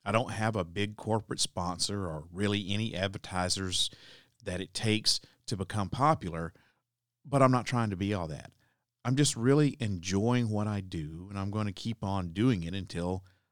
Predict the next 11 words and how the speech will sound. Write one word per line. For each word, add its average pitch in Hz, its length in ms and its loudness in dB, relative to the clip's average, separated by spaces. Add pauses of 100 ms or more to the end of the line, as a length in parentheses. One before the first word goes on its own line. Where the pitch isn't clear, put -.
(200)
I 95 100 -4
don't 113 200 0
want 147 240 0
to, 78 160 -6 (460)
whether 95 280 -4
I'm 90 200 -4 (120)
popular 90 720 -4 (800)
or 107 120 -2
not. 113 460 -4 (1120)
I 101 80 -4
just 127 360 -2